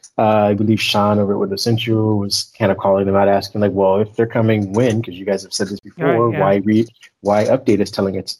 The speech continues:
Speaker 1: it's coming a second time, which you, if you haven't introduced it the first time?" I believe Brandon LeBlanc jumped on to try and kind of clear things up. But again, at the end of the day, they're still not here. So Microsoft needs to either tell people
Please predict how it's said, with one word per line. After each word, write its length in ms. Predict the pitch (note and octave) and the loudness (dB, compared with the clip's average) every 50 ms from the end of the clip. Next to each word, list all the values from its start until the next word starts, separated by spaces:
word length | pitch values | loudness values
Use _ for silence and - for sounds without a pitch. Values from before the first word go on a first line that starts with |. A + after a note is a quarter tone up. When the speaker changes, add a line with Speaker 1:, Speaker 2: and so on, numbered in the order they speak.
| - | -6
Speaker 1:
it's 180 | G#2+ G2 - - | -6 -6 -6 -6
coming 500 | - - - D#3+ C#3 A2 G2 F#2 F#2 - - _ _ _ _ _ _ _ _ _ _ _ _ _ - | -10 -4 0 0 2 2 0 -2 -4 -10 -14 _ _ _ _ _ _ _ _ _ _ _ _ _ -10
a 100 | - - | -6 -4
second 320 | - - E3+ E3+ - B2 | -2 -2 0 0 -2 -4
time, 260 | - G#2 F#2+ F#2+ G2 | -2 -2 -4 -2 -2
which 240 | G2 G2+ F#2+ - - | -4 -6 -8 -8 -12
you, 100 | A2+ A2 | -10 -10
if 120 | G#2+ F#2+ A#2 | -10 -6 -2
you 80 | A2+ | -2
haven't 160 | A2+ G2 G2+ | -2 -2 -2
introduced 340 | G#2+ G2+ - G2 G2+ F#2+ - | -4 -6 -6 -8 -10 -10 -12
it 80 | G2 - | -12 -16
the 60 | - _ - | -16 _ -2
first 160 | C#3 C#3 - - | -2 -2 -2 -2
time?" 320 | - A2+ G#2+ G#2 G#2 G2 | -4 -4 -2 -2 -2 -2
I 40 | G2 | -4
believe 480 | G2 - G2 G2 G2+ G2+ G2+ G2 G2 G2 G2 | -4 -4 -2 0 2 2 2 2 0 0 0
Brandon 340 | G2+ F#2+ F#2+ F#2+ F#2+ F2+ | 2 2 2 2 0 -2
LeBlanc 340 | F2 - - G#2 A2+ A2 - - _ - | -6 -4 -2 -2 -2 -2 -2 -6 _ -2
jumped 260 | - G#2 G2 G2 - | -2 -2 -2 0 -2
on 180 | G2+ G2+ G2+ G2+ | 0 0 2 0
to 60 | G2 | 0
try 220 | F#2+ - G2 F#2+ | 0 0 2 2
and 120 | F#2+ F#2+ - - _ - - - - _ _ _ - | 2 2 0 -6 _ -20 -20 -20 -20 _ _ _ -8
kind 180 | - A#2 G#2 G2 | -4 -2 -2 -2
of 60 | G2 | -2
clear 160 | - - A#2+ A2 | 0 0 0 2
things 260 | - A2 G#2 G2+ G#2 | 2 0 0 2 2
up. 280 | A2+ A2+ A2+ A2 G#2 | 2 2 2 2 0
But 100 | - G2+ | -2 -4
again, 400 | G2 F#2+ - A#2+ A#2 G#2+ G2 - - | -4 -2 0 2 2 0 0 -2 -2
at 120 | G#2+ G2 - | -4 -4 -2
the 140 | G#2 G#2 G#2+ | 0 0 0
end 100 | G#2 G2+ | 0 0
of 60 | F#2+ | -2
the 80 | F#2+ F#2+ | -4 -2
day, 240 | B2 C3+ C#3+ B2+ A2 | 0 2 2 2 2
they're 140 | F2 G2+ F#2+ | 0 -4 -6
still 220 | - - - D3 | -6 0 0 2
not 200 | C#3 A#2 G2 - | 2 0 -2 -4
here. 280 | - - A2+ F2+ D#2+ - | -6 -6 -6 -6 -6 -8
So 440 | - - G#2+ G2+ G2 F#2+ F#2+ - _ _ _ _ _ _ _ _ - | -10 -4 0 0 0 0 -2 -6 _ _ _ _ _ _ _ _ -2
Microsoft 380 | G#2+ A2+ B2 A#2+ - C3 G#2+ G#2+ | -2 -2 -2 0 -2 -2 -2 -2
needs 280 | A2+ G#2+ G#2 - - - - - - | -4 -6 -6 -8 -12 -12 -12 -14 -10
to 420 | A2+ G#2+ G#2 G#2 G2+ G2+ G2 G2 - _ _ _ _ _ _ _ - | -6 -4 -2 -2 -2 -2 -4 -6 -12 _ _ _ _ _ _ _ 0
either 160 | - A#2+ A2+ | 2 2 2
tell 200 | A2+ - D#3+ G3 | 2 2 0 0
people 540 | G3 - B2+ A2+ - A2 G#2 G2+ G2 G2 - | 2 2 0 2 2 2 0 0 0 -2 -6